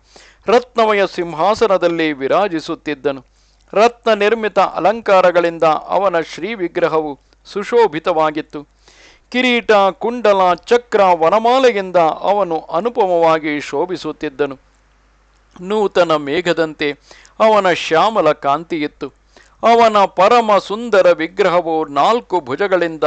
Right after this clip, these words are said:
ಶೋಭಿತವಾಗಿತ್ತು ಮತ್ತು ಚತುರ್ಭುಜರಾದ ಅನೇಕ ಪಾರ್ಷದರು ಬೆಳ್ಳಗಿನ ಚಾಮರಗಳನ್ನು ಬೀಸುತ್ತಿದ್ದರು. ನಾರದನೇ, ಅವನ ಸರ್ವಾಂಗವು ಚಂದನ ಚರ್ಚಿತವಾಗಿತ್ತು. ಅವನು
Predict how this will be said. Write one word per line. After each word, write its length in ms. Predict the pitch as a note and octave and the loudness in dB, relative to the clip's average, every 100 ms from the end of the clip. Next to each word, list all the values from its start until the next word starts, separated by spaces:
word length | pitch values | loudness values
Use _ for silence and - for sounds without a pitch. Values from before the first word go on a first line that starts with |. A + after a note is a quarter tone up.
| C#3+ C#3 | 0 -2
ಶೋಭಿತವಾಗಿತ್ತು 1000 | - D3 F3 D#3+ D3+ D#3 C#3+ C#3 C#3+ B2+ _ - - _ - | -4 -4 -4 -4 -2 -4 -6 -8 -10 -14 _ -20 -20 _ -4
ಮತ್ತು 400 | A3+ B3 - G#3 | -2 0 0 0
ಚತುರ್ಭುಜರಾದ 920 | - F#3+ A3+ B3 F3+ G3 G3+ F#3 F3+ | 0 -2 0 -2 -2 0 2 4 4
ಅನೇಕ 600 | E3 - E3+ G3+ A3+ F3 | 2 0 -4 -2 -2 0
ಪಾರ್ಷದರು 760 | E3+ D#3 C#3 F3 F#3+ E3+ D#3 C#3 _ _ - | -2 -2 -4 -2 -4 -2 -2 -4 _ _ -6
ಬೆಳ್ಳಗಿನ 600 | E3+ A#3+ A3+ G#3 F#3 F3 | 2 2 4 2 2 0
ಚಾಮರಗಳನ್ನು 960 | E3 - E3 G#3+ F#3 E3+ E3 D#3+ D#3 D3 | -2 0 0 2 2 4 2 0 -2 -6
ಬೀಸುತ್ತಿದ್ದರು. 840 | B2+ E3 F3 D#3+ D#3 C3+ D3 C3 _ _ _ _ - | -6 -8 -8 -10 -8 -4 -4 -6 _ _ _ _ -6
ನಾರದನೇ, 560 | D#3+ D#3+ D3+ D3 C#3+ C3+ - _ _ _ - | 0 2 2 0 -2 -8 -12 _ _ _ 0
ಅವನ 320 | A3 G#3+ G3+ | 2 4 2
ಸರ್ವಾಂಗವು 960 | F3 F3+ G3 A3+ C4 C4+ A#3+ G3 F3 D#3+ | 2 0 2 2 2 2 2 2 0 -4
ಚಂದನ 540 | - D#3+ G#3+ G3+ D#3 | -4 -6 -4 -4 -4
ಚರ್ಚಿತವಾಗಿತ್ತು. 1040 | D3 C#3 C3+ F#3+ F3 D3 D3 C#3+ C3+ C3+ - _ _ - _ G#3 | -4 -6 -8 -6 -4 0 0 0 -6 -12 -20 _ _ -20 _ 2
ಅವನು 440 | A3 G#3+ G3 | 4 4 0